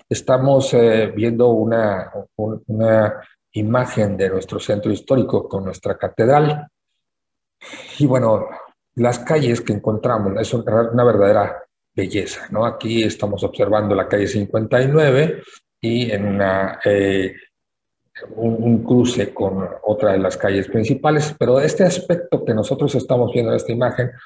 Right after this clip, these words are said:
es algo que podemos encontrar en alrededor de cuarenta y dos manzanas que son las que,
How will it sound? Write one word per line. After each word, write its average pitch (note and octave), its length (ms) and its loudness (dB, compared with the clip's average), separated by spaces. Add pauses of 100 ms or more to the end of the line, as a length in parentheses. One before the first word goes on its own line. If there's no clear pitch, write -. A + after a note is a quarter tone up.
(180)
es - 120 -4
algo D3+ 180 4
que C#3 80 0
podemos C3 280 2
encontrar B2 520 0 (460)
en B2 400 -4 (360)
alrededor A#2 460 2
de B2 160 -2
cuarenta G2+ 460 0
y G#2+ 40 -2
dos B2 240 0
manzanas G#2 640 -2
que - 140 -6
son A#2 500 -2 (180)
las A2+ 380 0
que, A#2+ 420 -2